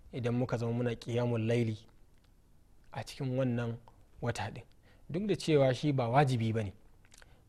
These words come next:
Ba daga cikin, yana daga cikin dai abin da zai ƙara mutum imani ne, imanin sa, cikan imaninsa na mustahabbi.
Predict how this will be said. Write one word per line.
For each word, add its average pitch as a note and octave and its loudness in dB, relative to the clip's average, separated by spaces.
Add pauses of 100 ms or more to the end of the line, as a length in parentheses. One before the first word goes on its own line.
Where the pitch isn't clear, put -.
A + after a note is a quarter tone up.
(120)
Ba D3+ 6
daga B2+ 2
cikin, D3 -2 (380)
yana E3 4
daga C3+ 2
cikin D#3 0
dai E3 2
abin C#3+ 0
da B2+ -2
zai C3 0
ƙara C#3 0
mutum A#2 -4
imani C3 2
ne, C#3 -2 (480)
imanin C#3 2
sa, - -10 (140)
cikan D3 -4
imaninsa D#3 -2
na A#2+ -4
mustahabbi. A2 -6